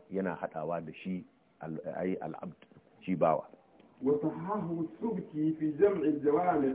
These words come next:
Speaker 1: Al-Imam, a, at-Subki Tajuddin ya ingantar da wannan a cikin Jam'ul Jawami'.
Speaker 2: حيث قال.
Speaker 1: Inda yake cewa.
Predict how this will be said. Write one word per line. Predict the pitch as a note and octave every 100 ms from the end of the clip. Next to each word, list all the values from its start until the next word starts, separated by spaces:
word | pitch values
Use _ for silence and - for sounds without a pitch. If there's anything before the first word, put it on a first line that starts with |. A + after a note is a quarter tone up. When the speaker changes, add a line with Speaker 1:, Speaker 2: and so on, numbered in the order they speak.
| -
Speaker 1:
Al-Imam, | E2+ F2 G2+ A#2+ A#2+ G#2 -
a, | F#2 F2 E2+ E2
at-Subki | - - C3 - A2+ A2 G#2+
Tajuddin | G#2 G#2+ F2+ E2 G#2+ F#2+
ya | F#2+
ingantar | A2 G#2+ G#2 F#2+ G#2 G2
da | F#2
wannan | F2+ G2+ F#2 -
a |
cikin | - F#2 E2+
Jam'ul | F#2 F#2 E2
Jawami'. | D2+ D#2 E2 D#2 - - - - -
Speaker 2:
حيث | E3 G3 - D3+ -
قال. | D3+ D#3 C4 - - - - -
Speaker 1:
Inda | G2+ F#2
yake | F2+ F2 E2 -
cewa. | G#2 E2+ A#2+